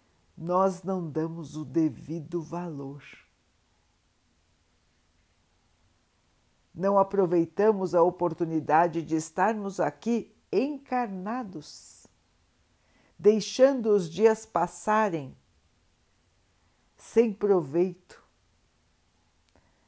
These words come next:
Deixamos de estudar,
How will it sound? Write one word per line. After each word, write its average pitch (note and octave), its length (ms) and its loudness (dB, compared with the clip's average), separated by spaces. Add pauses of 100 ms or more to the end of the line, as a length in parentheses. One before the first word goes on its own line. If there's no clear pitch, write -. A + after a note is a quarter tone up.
(180)
Deixamos F#3+ 1040 2
de D3+ 140 -2
estudar, F3 760 -4